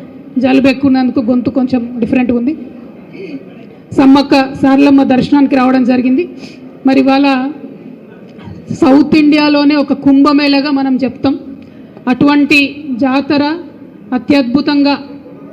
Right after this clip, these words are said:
లక్షలాది మంది దర్శించుకునేటటువంటి జాతర. ఆ జాతర యొక్క సన్నాహక కార్యక్రమాలు మీకు తెలుసు, ముందే ప్రారంభమవుతాయి.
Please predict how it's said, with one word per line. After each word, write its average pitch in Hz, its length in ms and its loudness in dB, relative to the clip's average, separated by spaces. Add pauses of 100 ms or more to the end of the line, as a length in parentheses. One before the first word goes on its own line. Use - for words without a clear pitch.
(120)
లక్షలాది 277 540 4
మంది 262 520 4
దర్శించుకునేటటువంటి 262 920 2
జాతర. 233 460 -2 (680)
ఆ 254 80 2
జాతర 269 440 2
యొక్క 269 500 0 (180)
సన్నాహక 269 400 2
కార్యక్రమాలు 269 460 0
మీకు 254 180 0
తెలుసు, 254 260 2
ముందే 254 280 4
ప్రారంభమవుతాయి. 254 760 0